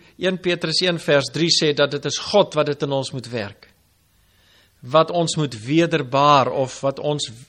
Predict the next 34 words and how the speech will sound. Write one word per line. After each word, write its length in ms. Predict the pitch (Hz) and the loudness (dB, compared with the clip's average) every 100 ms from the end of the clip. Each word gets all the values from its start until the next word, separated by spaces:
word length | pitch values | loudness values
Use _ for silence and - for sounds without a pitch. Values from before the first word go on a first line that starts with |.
| _ - | _ -14
moet 180 | 135 - | -14 -14
die 260 | _ 135 127 | _ -10 -6
wedergeboorte 840 | 127 156 156 - 135 135 143 - 131 | 0 2 2 0 -4 0 0 0 -4
skenk. 640 | - - 175 127 - - _ _ _ _ _ _ _ _ - - - - _ | -4 0 0 0 -6 -18 _ _ _ _ _ _ _ _ -20 -20 -20 -20 _
En 180 | 202 208 | -2 -2
God 340 | - 254 175 | 6 6 6
doen 260 | 202 294 233 | 4 4 6
dit 160 | 175 170 | 4 4
deur 120 | 185 | 4
die 140 | 208 | 4
prediking 560 | 220 254 269 269 262 240 | 4 6 6 2 0 2
van 160 | 262 | 0
die 120 | 240 214 | 0 0
woord. 540 | 262 254 - - - _ _ _ _ _ _ _ _ _ _ _ _ _ _ _ _ _ _ | 6 6 4 -4 -20 _ _ _ _ _ _ _ _ _ _ _ _ _ _ _ _ _ _
Dis 160 | 220 226 | -2 0
die 140 | 220 | 0
wonder 420 | 196 277 269 214 | 6 8 6 0
van 180 | 165 208 | 0 -2
die 100 | 214 | -2
prediking 560 | 214 277 269 247 214 175 | 2 2 2 0 -2 -2
van 160 | 190 | -4
die 140 | 170 143 | -4 -4
woord. 440 | 127 - - - _ _ _ _ _ _ - | -8 -10 -16 -20 _ _ _ _ _ _ -2
"Lieflik 360 | 240 - 226 | 0 2 0
is 120 | 220 - | -2 -6
die 120 | 202 | -6
voete 300 | 240 247 214 | -4 -2 -2
van 180 | 202 196 | 2 4
hom 240 | 226 196 | 6 4
wat 120 | 170 | 2
die 120 | 170 | 0
blye 300 | 151 185 190 | 2 4 4
boodskap 500 | 165 190 185 - 143 | 4 2 2 0 -2
bring." 300 | 131 143 185 | 0 0 0